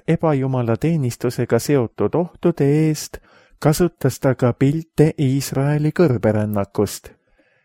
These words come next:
Ta kirjutas: "Vennad, ma ei taha, et teil jääks teadmata, et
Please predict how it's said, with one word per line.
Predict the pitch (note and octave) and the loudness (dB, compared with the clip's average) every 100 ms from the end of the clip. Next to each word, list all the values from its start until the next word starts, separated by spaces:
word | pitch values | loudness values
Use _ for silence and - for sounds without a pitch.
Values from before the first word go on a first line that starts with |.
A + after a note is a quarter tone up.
| _ | _
Ta | - C3+ | 0 0
kirjutas: | - C#3 E3+ E3 - C#3 C3 - _ _ _ B2+ | 2 0 2 -2 0 -2 -2 -8 _ _ _ 0
"Vennad, | E3+ E3+ D#3+ D#3 - _ | 2 2 0 -2 -8 _
ma | C#3 C3 C3 | 0 2 2
ei | C3 B2+ | 0 0
taha, | - E3 E3 D3 | -2 0 0 -2
et | - D3 - - | 0 -2 -2 -4
teil | D3+ C#3+ B2+ | 0 0 0
jääks | A#2 A2+ A2 - | 0 0 -2 -8
teadmata, | - D3+ E3 D#3+ D3 D3+ _ D3+ D3 - | -2 0 0 -2 -2 -2 _ 0 0 -4
et | - B2+ - | -2 -2 -2